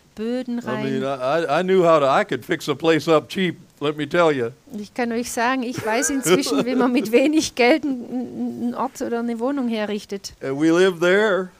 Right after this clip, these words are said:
Speaker 1: Und dann haben wir da
Speaker 2: We were
Speaker 1: gelebt.
Speaker 2: happy.
Speaker 1: Und wir waren glücklich.
Speaker 2: And Simon was born.
Speaker 1: Und dann wurde der Simon geboren.
Speaker 2: He had his own room.
Speaker 1: Er hatte sein eigenes Zimmer.
Speaker 2: And, uh, but every time I moved, it, it was a s-,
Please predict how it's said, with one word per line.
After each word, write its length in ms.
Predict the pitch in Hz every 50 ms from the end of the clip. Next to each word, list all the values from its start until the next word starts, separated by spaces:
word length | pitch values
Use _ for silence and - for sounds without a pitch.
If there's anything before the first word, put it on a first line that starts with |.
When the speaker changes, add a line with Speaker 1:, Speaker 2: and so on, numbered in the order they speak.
| _ _ _ _ -
Speaker 1:
Und 120 | 220 214
dann 160 | 233 240 233
haben 100 | 262 262 269
wir 100 | 277 277
da 180 | 277 269 285 330 339
Speaker 2:
We 320 | - 294 240 208 196 185 170
were 220 | 156 156 151 151
Speaker 1:
gelebt. 40 | 143
Speaker 2:
happy. 480 | 151 170 180 180 - 170 170 175 185 175 - - - - - _ _ _ -
Speaker 1:
Und 180 | 226 220 220 233
wir 160 | 240 240 240
waren 200 | 254 254 254 247
glücklich. 500 | - 233 240 _ - 175 170 - - _ _ _ _ _ _ _ -
Speaker 2:
And 140 | 123 123 120
Simon 420 | 123 - 143 143 151 151 151 151 147
was 160 | 147 139 131
born. 400 | 123 143 143 147 147 151 165 165 160 156 - - - - - - -
Speaker 1:
Und 120 | 208 -
dann 160 | 208 208 214 202
wurde 220 | 214 220 220 220
der 380 | 214 214 214 220 214 214 208 - _ _
Simon 500 | - - - 226 247 277 269 233 214 202
geboren. 440 | 196 190 _ - 190 185 185 -
Speaker 2:
He 100 | 113 120
had 80 | 123 123
his 160 | 127 123 113
own 200 | 131 135 139 135
room. 500 | 123 117 131 135 139 139 139 139 143 147 _ - - - - - - _ _ _ _ -
Speaker 1:
Er 160 | 165 147 147
hatte 240 | 147 147 - 202 202
sein 240 | - - 202 196 196
eigenes 460 | - - 196 - - 262 262 - -
Zimmer. 320 | - 320 349 285 190 175 _ _ _ -
Speaker 2:
And, 320 | 117 117 120 113 113 117 113
uh, 220 | 110 104 104 98 - _ _ _ _ _ _ _ _ _ _ _ _ _ _ _ _ _ _ _ -
but 280 | - 147 147 135 - _ _ _ _ _ -
every 300 | 147 160 170 - 190 190
time 340 | - - 175 175 175 165 160
I 140 | 156 156 151
moved, 580 | 151 151 160 185 214 233 233 208 160 135 120
it, 140 | 131 131 131 _ _ _
it 160 | - 147 143 143
was 160 | 131 117 127
a 40 | 139
s-, 200 | 135 - -